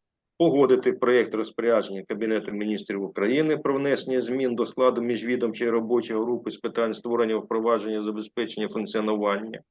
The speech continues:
та розвитку системи екстреної допомоги населенню за єдиним телефонним номером сто дванадцять без зауважень. Департаменту електронних комунікацій в установленому порядку забезпечити направлення відповіді до Міністерства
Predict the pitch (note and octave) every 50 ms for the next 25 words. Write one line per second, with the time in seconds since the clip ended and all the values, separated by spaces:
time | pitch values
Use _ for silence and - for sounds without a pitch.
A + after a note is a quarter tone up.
0 | _ _ - - _ _ _ _ A#2 A2+ B2+ C3 B2 F#2 G2+ G2+ - - G#2 F#2+
1 | - - G#2+ - - C3+ A#2+ A2 A2 A#2+ B2+ A#2 - - - A2+ G#2+ G#2+ G#2+ G#2
2 | G#2 A#2+ A#2+ A#2 A2 G2+ G2+ G#2 G#2 F#2+ G2+ - C3+ C#3 C#3 C3 B2+ A#2 G#2+ A#2+
3 | A#2 A#2 A2+ A#2 A#2+ A#2 A2+ A2 G2+ A2 A2 A2 G#2 G2 A2 A#2 A2+ A2+ A2 A2
4 | A2 A2+ A2+ A2 G#2 G#2 F#2+ - - A2 G#2 F#2 F#2+ G2 G2 A2+ B2 B2+ - C3
5 | B2 - - _ _ _ _ _ _ - G2+ G2 A2+ C3+ C#3+ B2+ A#2+ B2+ C#3 B2
6 | G#2 F#2+ F#2 G2+ G2 G2 F#2 F#2 F2+ F2+ - _ _ _ _ _ _ _ _ G#2
7 | A2+ G#2+ - B2 A2+ - C3 A#2 A2 A2 G#2 G2+ G#2+ G#2+ G#2+ G#2 G#2+ G#2+ A2 G#2
8 | G2 F2 - G#2+ G2 G2 G2 G#2 G#2+ G#2 - C3+ C#3+ C#3+ C#3+ C3 A2+ G#2+ G2 -
9 | - A2+ A#2 A#2 A2+ A2 G#2+ G#2 G2+ G2 G2 F#2+ G2 - G2+ G#2+ B2+ C3+ C3 -
10 | A#2+ G#2 A2 A2+ G2+ G2 G#2 - - _ A#2+ B2 - - - A#2+ A#2 A2+ A#2 A2
11 | - - A2+ A#2 C3 B2+ B2+ A#2+ A2+ G#2+ G#2 G2 F#2+ G2 A2 G#2+ G#2+ - - A#2
12 | A#2+ C3 B2 B2+ B2 G2+ G#2+ G2 G2 G2 F#2+ F2+ - - A#2 B2 B2+ B2 - -
13 | - B2+